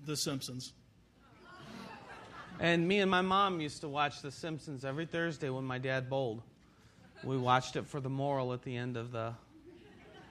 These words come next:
Speaker 2: at the end of the show. For me, the, the T V family was the Keatons, um, and Family Ties.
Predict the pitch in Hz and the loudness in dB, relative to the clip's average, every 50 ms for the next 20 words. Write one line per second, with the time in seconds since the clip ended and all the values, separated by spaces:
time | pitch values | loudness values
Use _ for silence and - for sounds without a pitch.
0 | - - - 123 123 - 139 139 139 135 135 131 135 131 - - 180 151 139 131 | -16 -10 -8 -6 -4 0 0 2 2 2 0 0 -2 -2 0 4 4 4 4 4
1 | - - - - - - 160 196 185 202 240 269 269 247 220 180 156 165 175 170 | 0 -6 -12 -12 -8 -2 0 2 4 6 6 6 6 6 4 4 4 4 4 4
2 | 156 151 151 175 165 - 214 220 202 170 202 185 - - 185 175 170 170 170 170 | 4 2 0 -4 -2 -2 -2 0 0 2 0 0 0 0 0 2 2 2 0 0
3 | 160 147 143 151 147 131 - - 139 127 - - 185 180 175 - 139 135 127 123 | 0 0 0 0 0 -2 -4 -6 -8 -8 -6 -6 -6 -6 -4 -4 -6 -4 -4 -6
4 | 120 - - - - - 139 131 131 127 127 127 127 127 127 127 127 123 - - | -6 -8 -12 -16 -12 -6 -2 0 2 2 2 2 0 0 -4 -6 -8 -10 -12 -18
5 | - - - - - - - - - - - - - 139 135 131 131 - 170 180 | -20 -20 -20 -20 -20 -20 -20 -20 -20 -20 -18 -10 -4 -2 -2 -2 0 4 4 4
6 | 190 196 185 151 143 135 151 143 131 127 127 127 131 139 143 - - - | 6 4 4 2 0 0 2 4 6 6 6 6 4 2 0 -4 -10 -16